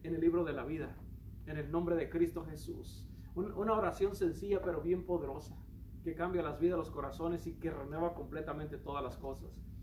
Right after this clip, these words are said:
Por eso en este día, si, ah, ah, tú lo has hecho, entonces te voy a pedir que sigas caminando de esta manera, que sigas viviendo de esta manera, porque no hay nada más hermosa que estar, que estar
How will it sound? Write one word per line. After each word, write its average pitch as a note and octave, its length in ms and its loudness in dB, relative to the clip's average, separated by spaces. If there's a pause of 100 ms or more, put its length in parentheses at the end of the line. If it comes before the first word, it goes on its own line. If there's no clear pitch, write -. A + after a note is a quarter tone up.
(180)
Por E3+ 120 -2
eso F#3 120 0
en F#3+ 60 0
este F#3+ 200 2
día, F3+ 360 4 (140)
si, F3 220 6
ah, E3 260 4
ah, D#3 400 2
tú G3 80 6
lo A3 80 6
has G3+ 160 4
hecho, A#3 220 4
entonces G3 420 0
te E3 60 0
voy F3 160 4
a G#3 120 0
pedir F3+ 280 6
que E3+ 120 2
sigas G#3 380 -2
caminando G3 520 2
de F#3+ 80 4
esta F#3 200 -2
manera, D3 420 -4 (220)
que G3 80 4
sigas A#3 340 2
viviendo G#3 420 4
de G3+ 100 4
esta G#3+ 180 2
manera, F#3 380 4
porque D#3+ 200 -4
no D#3 100 0
hay F3+ 60 4
nada F#3+ 200 2
más G3 240 0
hermosa E3+ 480 -2
que D#3+ 80 -4
estar, F3+ 440 2 (300)
que F3 60 4
estar G3 500 4